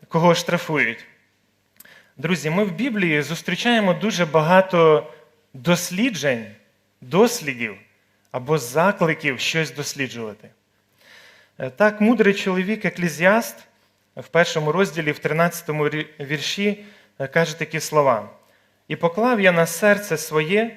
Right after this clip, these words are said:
щоб шукати і досліджувати мудрістю все,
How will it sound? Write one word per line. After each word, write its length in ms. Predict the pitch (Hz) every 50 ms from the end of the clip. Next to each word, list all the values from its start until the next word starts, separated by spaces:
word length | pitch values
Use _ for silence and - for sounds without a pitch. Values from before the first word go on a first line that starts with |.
| - - _ _ _ _ _
щоб 280 | - - - 190 165 -
шукати 680 | - - - 160 151 - 185 190 202 202 202 165 160
і 80 | 156 151
досліджувати 920 | 139 151 147 151 - 160 165 196 190 143 147 147 143 147 143 - 147 139
мудрістю 680 | 143 151 175 214 220 165 160 147 139 - - - 143
все, 520 | 131 - - - - 190 202 214 220 214